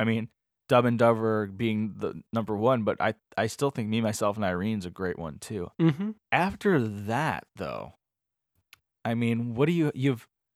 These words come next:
Speaker 1: when did Bruce Almighty come out?
Speaker 2: That was in two thousand three. Before that, was it some movie called The Majestic? I,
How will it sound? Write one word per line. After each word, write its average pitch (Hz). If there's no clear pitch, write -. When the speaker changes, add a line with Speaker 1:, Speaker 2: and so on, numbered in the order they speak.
Speaker 1:
when 131
did 156
Bruce 135
Almighty 104
come -
out? -
Speaker 2:
That 156
was 175
in 160
two 156
thousand 139
three. 135
Before 175
that, 202
was 143
it 123
some 160
movie 160
called 143
The 117
Majestic? 107
I, 131